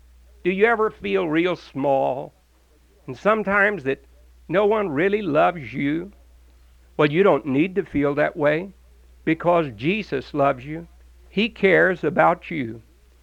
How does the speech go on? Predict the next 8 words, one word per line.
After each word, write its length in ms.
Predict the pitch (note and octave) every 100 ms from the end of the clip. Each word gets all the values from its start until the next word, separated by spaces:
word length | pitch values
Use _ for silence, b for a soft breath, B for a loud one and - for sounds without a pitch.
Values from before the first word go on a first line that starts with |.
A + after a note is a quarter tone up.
| _ B2+
God 400 | G#2+ D3+ G#3 G3+
loves 400 | D#3 C#3 C#3+ C3
you. 240 | D#3 D#3 F#3 - _
That's 260 | D3+ D#3+ -
why 280 | E3+ F3 F3+
he 160 | D#3+
sent 360 | F3 - E3 E3
Jesus. 460 | A#2+ D#3 C3 -